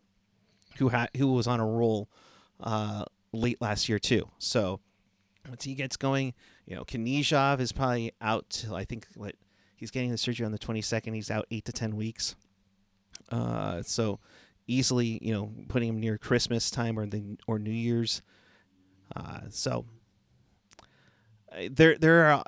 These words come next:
there are other options as well. So we'll see how it goes. Uh, this is gonna be an <laughs> interesting year, and, and can't wait for everything to, uh,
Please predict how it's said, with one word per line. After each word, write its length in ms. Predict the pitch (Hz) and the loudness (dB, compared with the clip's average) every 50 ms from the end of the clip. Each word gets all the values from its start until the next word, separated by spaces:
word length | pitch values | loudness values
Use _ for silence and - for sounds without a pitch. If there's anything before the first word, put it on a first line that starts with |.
| - | 0
there 200 | 139 143 139 143 | 2 4 6 6
are 200 | 139 127 127 - | 6 4 4 2
other 200 | - 143 147 147 | 2 4 4 6
options 400 | 135 131 135 139 - 160 151 139 147 | 6 6 6 4 2 0 0 0 -2
as 120 | 139 - | -2 0
well. 240 | 143 165 196 170 120 - | 2 2 2 0 -2 -4
So 260 | - - - 143 143 | -2 2 4 6 6
we'll 160 | 143 156 196 202 | 6 4 2 2
see 240 | - - 240 233 | 2 2 2 4
how 140 | 226 233 233 240 | 6 6 6 4
it 80 | 226 | 4
goes. 460 | - 196 190 185 190 185 - - - - - - - | 4 4 4 4 2 2 -2 -4 -6 -10 -8 -2 2
Uh, 340 | 143 143 143 139 139 - | 4 6 6 6 4 2
this 220 | - 135 156 - - | 4 4 4 4 2
is 80 | 160 | 0
gonna 160 | - 175 165 156 | 0 0 0 0
be 100 | 156 156 | 0 0
an 80 | 151 | 0
<laughs> 100 | 147 - | 0 0
interesting 460 | - - 151 - - 165 151 143 139 - - - - - - _ | -2 -4 -4 -2 -2 0 -2 -2 -4 -6 -10 -18 -20 -20 -18 _
year, 240 | - 131 135 143 147 | -4 0 2 4 4
and, 220 | 127 123 117 110 - - - - _ _ - - | 4 2 0 -2 -6 -12 -20 -20 _ _ -12 -6
and 300 | - 110 110 110 107 104 107 - _ - - _ - | -2 -2 0 0 -2 -4 -8 -14 _ -20 -20 _ -8
can't 260 | - 147 147 - - | -2 0 0 0 0
wait 220 | 120 127 135 - | 0 0 0 -2
for 320 | - - - 135 127 123 120 | -4 -6 -2 0 2 4 4
everything 640 | 117 123 123 127 101 - - - 123 117 117 117 - | 4 2 2 0 -2 -4 -4 -2 0 0 0 -2 -2
to, 240 | - 127 120 117 | -2 0 2 2
uh, 180 | 110 110 107 | 2 2 0